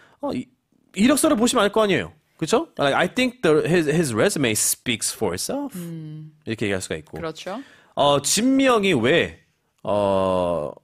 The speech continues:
Speaker 1: 새벽 다섯 시 반 방송 말고 왜 핫타임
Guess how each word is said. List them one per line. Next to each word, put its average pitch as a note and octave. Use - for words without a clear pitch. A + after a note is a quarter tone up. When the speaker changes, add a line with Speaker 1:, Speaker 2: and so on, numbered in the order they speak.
Speaker 1:
새벽 G3
다섯 C#3+
시 -
반 B2
방송 A#2
말고 G#2+
왜 G#2+
핫타임 G#2